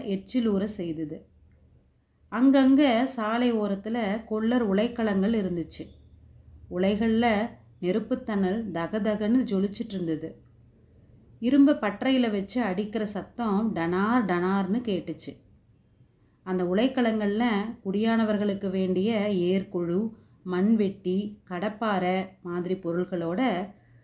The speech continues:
போர் வீரர்களுக்கு தேவையான கத்திகள், கேடயங்கள், வில்கள், ஈட்டிகள் மு-, எல்லாம் குப்பல் குப்பலா கிடந்துச்சு.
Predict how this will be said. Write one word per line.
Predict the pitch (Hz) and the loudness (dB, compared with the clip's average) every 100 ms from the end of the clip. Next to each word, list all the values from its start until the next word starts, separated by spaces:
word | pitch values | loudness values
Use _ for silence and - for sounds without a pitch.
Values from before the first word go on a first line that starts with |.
| - _ | -20 _
போர் | 247 285 294 | 2 4 6
வீரர்களுக்கு | 247 226 214 214 202 214 | 4 2 0 -2 -2 -6
தேவையான | 196 196 190 185 175 180 208 214 | -4 -2 -2 -4 -2 -2 -2 -4
கத்திகள், | 180 - - 196 185 175 185 - | -10 -10 -4 -2 0 0 -2 -2
கேடயங்கள், | 190 196 202 196 170 170 175 180 165 | -2 0 2 2 0 -2 0 -2 -2
வில்கள், | 175 190 233 220 190 175 180 | -2 0 0 -2 -4 -2 -2
ஈட்டிகள் | 175 196 220 - 208 185 180 175 | -2 -2 -2 -4 -4 -2 -2 -4
மு-, | 170 _ _ _ _ _ _ - | -6 _ _ _ _ _ _ -6
எல்லாம் | 196 214 262 226 247 | -2 2 4 2 0
குப்பல் | - 196 - 269 262 | -4 -8 0 0 0
குப்பலா | 196 202 190 233 | -4 -2 0 0
கிடந்துச்சு. | 202 170 165 - 160 | -2 -2 -4 -6 -14